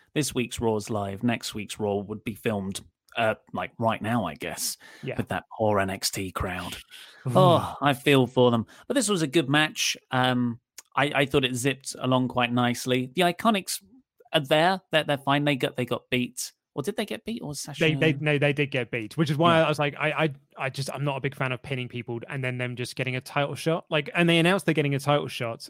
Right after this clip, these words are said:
Speaker 2: and then got beaten. So it's
Speaker 1: Hmm.
Speaker 2: like, well, how are you now title contenders? 'Cause you've just been beaten by someone who's not even an established tag team. So that, that I wasn't keen on.
Speaker 1: Uh, but the idea was Charlotte wasn't tagging in Asuka. Asuka gets in, runs wild, wins.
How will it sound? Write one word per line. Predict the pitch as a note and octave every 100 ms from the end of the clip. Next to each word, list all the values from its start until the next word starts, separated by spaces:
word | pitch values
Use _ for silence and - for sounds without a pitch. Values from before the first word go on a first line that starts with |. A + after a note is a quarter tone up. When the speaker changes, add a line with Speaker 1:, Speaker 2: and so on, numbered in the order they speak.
| -
Speaker 2:
and | C#3 C3
then |
got | B2+ A#2
beaten. | G#2 C3+ C#3 A#2 G#2+ -
So | - C3+
it's | A2+
Speaker 1:
Hmm. |
Speaker 2:
like, | C#3 D3
well, | E3+ A#3 G#3
how | C#3+ F#3
are | A#3+
you | G3+ F#3 F3+
now | E3+ D#3+
title | D3+ - F3+ D#3
contenders? | A#2+ A#2 A2 G#2 G2+ -
'Cause | B2+
you've | A#2+ C3
just | D3 C#3
been | C3
beaten | A#2+ D#3 A#2 G#2 - _ _ _
by | C3+ C3
someone | - D3+ C3+
who's | C#3+
not | D3 C#3
even | D3 C3
an | C3 B2
established | A#2+ - B2+ - A#2
tag | - D3
team. | C#3 A2 G#2 G#2 _ _ _ _ _ _ -
So | - E3 E3 D#3+ D#3+ D#3+ G#3 F3+ D#3+
that, | D#3 D3+ D3
that | C#3
I | A2+
wasn't | G#2 G#2 G#2
keen | G#2 G2
on. | F#2+ F#2+ _ _ _ _ _ _ -
Speaker 1:
Uh, | A2+
but | A2
the | C3
idea | A#2 G#2+ B2 A2+
was | G2+ G#2 G2 F#2+ - -
Charlotte | - - B2 A#2 A2
wasn't | A2+ A2 G#2+
tagging | - A2 G2+ G2+
in | G2
Asuka. | F#2+ F#2 - - F#2 -
Asuka | D#3 C3 A#2
gets | G#2 F#2+ -
in, | F#2+ G#2
runs | F3+ C#3+ G#2+
wild, | F#2+ F#2+ F2+
wins. | A2+ D#3 D3+ C#3